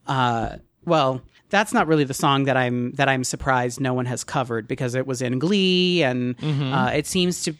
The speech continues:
Speaker 1: be making, uh, like a, a comeback, if you
Speaker 2: Mm-hmm.
Speaker 1: will. Um, and the, the
Speaker 2: It's having
Speaker 1: first
Speaker 2: a
Speaker 1: time
Speaker 2: renaissance.
Speaker 1: it's having a renaissance, yeah, probably because of this movie.
Speaker 2: Mm-hmm.
Speaker 1: Uh,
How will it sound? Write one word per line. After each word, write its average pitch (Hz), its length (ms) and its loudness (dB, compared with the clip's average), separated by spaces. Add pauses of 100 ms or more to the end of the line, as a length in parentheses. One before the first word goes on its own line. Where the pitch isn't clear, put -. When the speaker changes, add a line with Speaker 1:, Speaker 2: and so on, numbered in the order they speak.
(120)
Speaker 1:
be 156 140 0
making, 143 680 0
uh, 120 580 -4
like 131 200 -2
a, 120 360 -2 (260)
a 139 80 0
comeback, 180 720 0
if 170 180 -4
you 208 80 2
Speaker 2:
Mm-hmm. 196 60 2
Speaker 1:
will. 220 320 2 (480)
Um, 135 680 0 (180)
and 165 180 4
the, 151 100 0 (260)
the 175 140 2
Speaker 2:
It's 196 100 -4
having 208 240 2
Speaker 1:
first 208 80 2
Speaker 2:
a 196 60 2
Speaker 1:
time 180 160 2
Speaker 2:
renaissance. 175 400 -6
Speaker 1:
it's 170 100 -4
having 185 340 2
a 175 60 4
renaissance, 135 560 -2
yeah, 135 140 -2
probably 156 480 2
because 143 320 -4
of 123 100 -10
this 127 160 -8
movie. 170 400 0
Speaker 2:
Mm-hmm. 151 480 0
Speaker 1:
Uh, 135 300 4